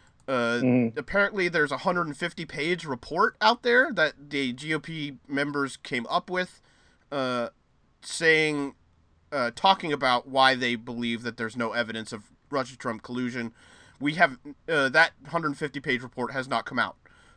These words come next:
Speaker 1: Uh, it is, it's a classified document. So we, nobody's seen it. Uh, a-, a-, nobody's seen as in detail why they decided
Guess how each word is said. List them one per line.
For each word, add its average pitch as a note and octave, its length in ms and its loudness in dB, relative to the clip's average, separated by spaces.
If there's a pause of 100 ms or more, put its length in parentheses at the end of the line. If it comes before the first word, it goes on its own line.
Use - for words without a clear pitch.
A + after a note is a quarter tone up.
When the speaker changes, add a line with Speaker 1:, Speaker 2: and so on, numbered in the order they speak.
(140)
Speaker 1:
Uh, A2+ 220 0
it C3 140 0
is, - 280 -12
it's C3+ 160 -8
a A2+ 200 -2 (120)
classified A#2+ 540 0
document. G#2 420 -4 (240)
So C3+ 140 -6
we, C3 120 -2
nobody's E3+ 440 4
seen F#3 260 -2
it. G#2+ 160 2 (520)
Uh, A#2 240 4 (120)
a-, C3+ 140 8 (100)
a-, C#3+ 100 -2 (160)
nobody's D#3+ 420 2
seen D#3 300 0
as C3 400 0 (880)
in F3+ 260 4
detail D3 580 4
why B2+ 320 10
they A#2+ 120 -2
decided A2 580 0